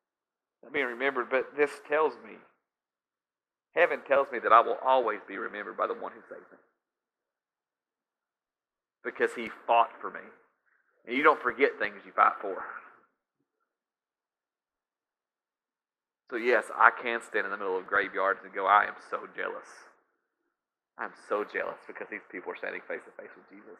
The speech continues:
today. And here I am looking at y'all." <laughs> You know what I'm saying? Some of y'all are good, good looking. I'm just gonna say, I'm saying.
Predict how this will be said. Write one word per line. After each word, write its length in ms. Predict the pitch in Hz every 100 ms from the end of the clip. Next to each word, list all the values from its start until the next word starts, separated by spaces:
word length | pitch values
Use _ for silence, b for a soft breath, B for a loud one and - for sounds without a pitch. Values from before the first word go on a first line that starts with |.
| -
today. 260 | 101 - - _ _ _ _ _ _ _ _ _ _ _
And 80 | -
here 160 | 104 95
I 240 | 101 104
am 180 | 92 95
looking 220 | 104 92
at 140 | 92 104
y'all." 240 | 104 - -
<laughs> 120 | - -
You 80 |
know 60 | 151
what 140 | 160 -
I'm 60 |
saying? 180 | 180 - - B B B B B _ _ _
Some 120 | 110
of 40 | 123
y'all 160 | 139
are 60 | 147
good, 220 | 123 123 - - 117
good 100 | 127
looking. 280 | 120 110 98
I'm 100 | 104
just 120 | 110
gonna 120 | 123 120
say, 80 |
I'm 180 | 104 110
saying. 220 | 110 110